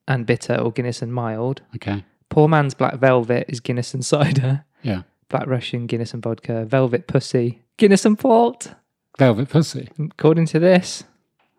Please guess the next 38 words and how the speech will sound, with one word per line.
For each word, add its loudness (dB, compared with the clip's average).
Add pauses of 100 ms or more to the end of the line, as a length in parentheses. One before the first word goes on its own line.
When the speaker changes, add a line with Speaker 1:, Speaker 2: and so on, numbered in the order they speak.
Speaker 2:
Okay. -10
Speaker 1:
It's -14
on 2
the 0
website, 2
has -2
to -12
be -4
true. 0 (280)
So 0
you, 4
Speaker 2:
I'd 6
go 8
Speaker 1:
you 10
were 10
Speaker 2:
out. 8
Speaker 1:
into 4
velvet 6
pussies. -2 (500)
Okay. -8 (800)
So -20
what? 0
Speaker 2:
That's 4
fallen 8
in 6
your 4
lap, -4
hasn't -6
it? 4
<laughs> -20 (1800)
That -6
analogy -10
doesn't -6
work. 0
Speaker 1:
No, -2
it -8
doesn't. -8
Speaker 2:
So, 2